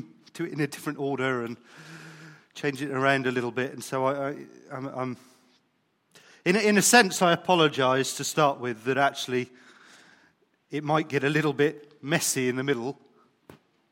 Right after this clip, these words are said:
but sometimes that's the way God does it. And, uh, my prayer is that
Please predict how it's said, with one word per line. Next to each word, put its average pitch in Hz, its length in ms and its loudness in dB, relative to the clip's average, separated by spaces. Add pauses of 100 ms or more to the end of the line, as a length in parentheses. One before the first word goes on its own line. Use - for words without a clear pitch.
(180)
but 151 220 -4
sometimes 135 420 -4
that's 139 240 -2
the 123 60 -10
way 123 120 -4
God 123 220 -8
does 131 220 -2
it. 170 100 -6 (840)
And, 117 240 -6
uh, 120 140 0 (2500)
my 139 100 -12
prayer 160 320 2
is 135 220 0
that 143 320 -2